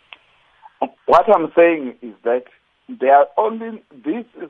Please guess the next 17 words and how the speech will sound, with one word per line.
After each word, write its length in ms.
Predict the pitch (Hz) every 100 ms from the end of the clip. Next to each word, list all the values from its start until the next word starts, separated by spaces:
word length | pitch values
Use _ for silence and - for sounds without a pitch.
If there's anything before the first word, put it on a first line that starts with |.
| _
only 260 | 160 180 185
going 260 | 139 139 151
to 100 | 131
be 100 | 113
enforceable 800 | 104 113 - 139 135 107 98 101
in 120 | 123
the 120 | 104 -
taverns 440 | 120 120 101 85 82 _ 104
and 160 | 104
in 140 | 107 110
the 120 | 92 -
bars. 300 | 101 87 - _ _ _ _ _ _
Who 200 | 196 285
is 220 | - 247 -
gonna 300 | 156 151 147 143
enforce 440 | 131 - 170 165 _
this 140 | 127